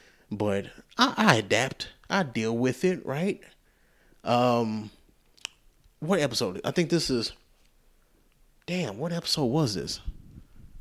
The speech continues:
I wanna say episode one twenty to one thirty,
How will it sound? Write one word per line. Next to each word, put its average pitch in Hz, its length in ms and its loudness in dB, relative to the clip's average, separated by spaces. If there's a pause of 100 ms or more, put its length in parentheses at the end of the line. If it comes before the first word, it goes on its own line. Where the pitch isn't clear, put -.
(600)
I 143 80 2
wanna 185 160 6
say 104 220 4
episode 123 360 4
one 113 340 2
twenty 123 420 0
to 107 80 4
one 113 200 0
thirty, 120 420 2